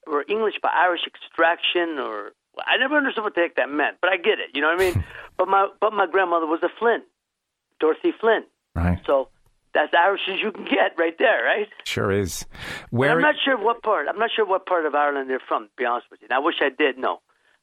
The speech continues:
Speaker 1: uh, because, uh, you know, that's my next trip. That's my next goal. I've been to every other country in the U K except Ireland.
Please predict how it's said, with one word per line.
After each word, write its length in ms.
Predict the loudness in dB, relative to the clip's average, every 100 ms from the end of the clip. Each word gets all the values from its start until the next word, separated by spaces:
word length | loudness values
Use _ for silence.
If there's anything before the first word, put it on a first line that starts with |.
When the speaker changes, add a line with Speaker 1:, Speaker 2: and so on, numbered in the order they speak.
| -4
Speaker 1:
uh, 260 | 0 2 0
because, 280 | -4 -4 -6 -2 2
uh, 140 | 2 0 -10 _ _ -20 _
you 60 | 0
know, 100 | 2
that's 200 | 4 2 2
my 80 |
next 320 | 2 2 0 -2
trip. 280 | 0 0 0
That's 180 | 0 0
my 200 | -2 -2
next 280 | 0 -2 -4 -6
goal. 260 | -2 -2 -4 -6
I've 140 | -4 0
been 160 | 0
to 60 | 2
every 220 | 0 2
other 300 | 2 2 0
country 320 | 0 -2 -2
in 80 | -4
the 80 | -2
U 140 | -6
K 240 | -2 -2 -2
except 280 | -2 -6 0
Ireland. 440 | 2 2 0 -4